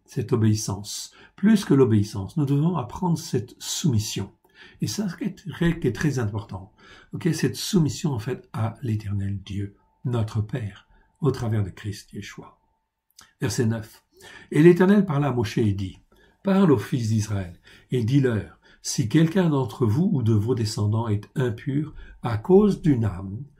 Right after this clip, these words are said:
ou qui est sur une voie éloignée, c'est-à-dire en fait en voyage,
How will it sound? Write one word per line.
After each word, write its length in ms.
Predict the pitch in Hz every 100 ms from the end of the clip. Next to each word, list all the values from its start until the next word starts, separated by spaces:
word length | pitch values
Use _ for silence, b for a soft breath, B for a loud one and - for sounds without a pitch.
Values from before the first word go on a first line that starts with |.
| b b -
ou 360 | 160 165 151 -
qui 300 | 156 131 131
est 220 | 147 151
sur 480 | - - - 120 143
une 240 | 131 120
voie 460 | 101 113 131 - -
éloignée, 640 | 151 131 120 139 220 160
c'est-à-dire 540 | 104 - 110 107 113 98
en 60 |
fait 220 | 98 107 104
en 80 |
voyage, 600 | 98 95 92 113 202 -